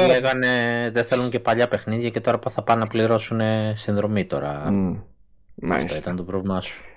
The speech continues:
Speaker 3: Τέλος πάντων. Για πάμε
Speaker 1: Λοιπόν.
Speaker 3: στα νέα.
Speaker 1: Τα νέα, εδώ μια είδηση από τη Sega πρώτα.
Speaker 3: Που κανονικά θα έπρεπε
Speaker 1: Όπου,
Speaker 3: να την πει ο Sonic,
Speaker 1: ε,
Speaker 3: αλλά σιγά που
Speaker 1: έπρεπε,
Speaker 3: ασχολήθηκε.
Speaker 1: αλλά είναι πάλι ανενημέρωτος όπως πάντα.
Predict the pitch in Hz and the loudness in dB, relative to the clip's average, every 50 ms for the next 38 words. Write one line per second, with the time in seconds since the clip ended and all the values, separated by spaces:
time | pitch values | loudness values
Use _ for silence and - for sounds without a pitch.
0 | - - - - - - - - - - 67 - - - - - - 82 67 76 | -20 -20 -20 -20 -14 -12 -12 -4 0 0 0 0 0 -4 -6 -4 -2 -2 -2 -2
1 | 90 101 - - - 101 104 120 - - 135 117 120 123 120 120 117 113 113 113 | -4 -6 -8 -10 -4 0 2 4 4 4 4 6 6 6 8 8 8 8 8 10
2 | - 165 156 151 139 - - - - - 123 120 120 120 120 117 113 127 147 156 | 10 10 8 8 4 0 -6 -8 -2 2 4 6 8 8 8 8 8 6 4 2
3 | - - - - - - - - - - - - - - - - - - - - | -2 -8 -20 -20 -20 -20 -18 -18 -18 -18 -20 -20 -20 -20 -20 -20 -20 -20 -18 -14
4 | - - 139 147 165 196 226 247 262 254 247 247 247 247 240 - - - - - | -12 -10 -2 4 6 6 8 8 8 8 8 6 6 4 2 0 -6 -16 -20 -20
5 | - - - 139 135 147 175 196 202 185 175 165 170 170 185 180 180 190 196 196 | -10 -4 -2 2 6 8 10 12 12 12 10 8 6 6 6 8 8 8 8 8
6 | 185 175 - - 165 156 156 - - 151 143 139 139 139 139 - - 170 160 165 | 6 4 2 2 2 2 0 0 -2 -2 0 0 0 0 2 4 6 8 8 8
7 | 170 160 135 131 123 - - 131 135 139 139 139 - - 208 233 - 131 117 113 | 6 6 4 2 2 2 2 2 4 6 4 4 4 4 4 6 6 6 6 8
8 | 110 107 104 127 139 135 139 135 127 147 139 143 135 135 - 135 135 131 107 104 | 8 6 6 6 6 6 6 6 6 8 8 8 8 6 6 4 4 2 2 4
9 | 135 143 147 143 135 120 - 156 143 110 92 90 - - - - 127 131 135 - | 6 6 8 8 6 6 6 6 8 8 8 6 4 4 4 4 6 6 4 4
10 | - - - - - 127 147 147 - - - 220 254 - 262 262 269 269 254 247 | 0 -4 -8 -4 0 2 4 6 8 10 10 10 10 10 10 10 10 10 10 8
11 | 240 233 233 233 233 233 233 226 226 220 214 202 214 233 240 226 220 208 - - | 8 8 8 8 8 8 8 8 6 6 4 6 6 6 6 6 4 4 6 6
12 | 233 254 269 277 269 247 233 226 226 220 214 214 214 220 220 220 220 196 165 - | 8 8 10 10 8 8 8 6 6 6 6 6 6 8 8 10 10 8 8 6
13 | - 143 - - 156 147 - 151 139 - - - 151 151 165 180 190 190 233 269 | 4 2 4 4 4 4 4 2 0 0 2 4 8 8 10 8 8 8 6 4
14 | 294 | 4